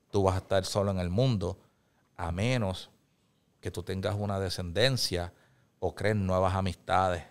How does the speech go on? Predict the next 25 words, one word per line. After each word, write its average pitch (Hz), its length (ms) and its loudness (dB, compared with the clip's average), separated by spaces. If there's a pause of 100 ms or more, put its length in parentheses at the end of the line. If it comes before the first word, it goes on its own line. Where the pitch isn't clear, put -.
(160)
¿Entiendes 90 400 -6
lo 104 140 -2
que 110 120 -6
te 107 120 -4
quiero 117 260 -2
decir? 113 300 -4
O 90 60 -4
te 90 100 -6
puedas 90 340 -4
reproducir. 92 640 -8 (600)
So, 104 240 -2
que 95 120 2
por 92 220 0
un 101 100 2
lado 131 180 8
es 110 80 2
bien 123 200 2
triste 127 340 0
también 117 480 0
vivir 101 360 0 (160)
tanto 120 560 4
y 95 80 0
otras 104 200 -4
personas 113 580 -2 (580)
mueran 101 600 4